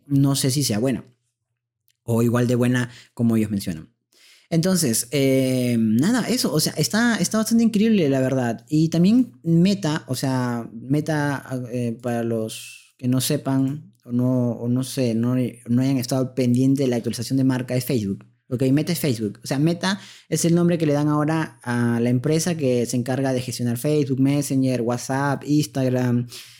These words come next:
y todas las aplicaciones que antes eran de Facebook, ahora son de Meta, ¿ok? Meta también está trabajando en una inteligencia artificial,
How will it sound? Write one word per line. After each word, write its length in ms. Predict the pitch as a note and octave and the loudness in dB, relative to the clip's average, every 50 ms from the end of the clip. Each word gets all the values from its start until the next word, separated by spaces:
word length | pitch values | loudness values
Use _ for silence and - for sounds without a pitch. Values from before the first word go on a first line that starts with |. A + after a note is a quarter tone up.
| - _ | -16 _
y 80 | - D#3+ | -4 -2
todas 200 | D#3+ G3+ G#3 G3+ | 0 0 0 2
las 60 | G3+ | 2
aplicaciones 440 | E3+ D#3+ D#3 - - F#3 F#3 F3+ F#3 | 2 2 0 2 2 2 2 2 2
que 80 | - | 0
antes 160 | E3 D#3 D3+ - | 0 0 0 0
eran 160 | D#3 D#3 C#3+ | 0 2 2
de 100 | C3+ B2 | 2 0
Facebook, 520 | B2+ - E3+ F#3 G3 F#3+ G#3+ A#3+ - - - | 0 0 2 2 2 2 2 0 0 0 -2
ahora 160 | D3 C#3+ C3+ | -2 -2 0
son 140 | - D3 C3+ | 0 2 2
de 100 | C3 B2+ | 2 2
Meta, 340 | B2 A2+ - - - _ _ - | 0 0 -2 -8 -16 _ _ -20
¿ok? 140 | - A#2 C#3+ D3 E3+ E3+ - - - - _ _ _ - | -10 -4 0 0 0 -2 -4 -14 -20 -20 _ _ _ 0
Meta 200 | F#3+ G#3+ A3+ G#3 | 2 2 2 2
también 240 | F#3+ F3+ F3+ F3+ | 4 4 4 4
está 140 | F3 E3+ F3 | 4 2 0
trabajando 480 | F3 E3 D#3+ C#3 C3+ - D#3 D3+ C#3+ C3+ | 0 0 0 0 0 0 2 2 4 4
en 40 | C#3 | 4
una 100 | C3+ C3 | 4 4
inteligencia 420 | B2+ C3 B2 A#2+ - B2+ B2 C3+ | 2 2 0 0 0 -2 0 -2
artificial, 640 | B2 A#2+ A#2+ - B2+ A#2+ - D#3+ C#3+ C#3 C3+ - | -4 -4 -6 -6 -4 -2 0 0 0 0 -2 -6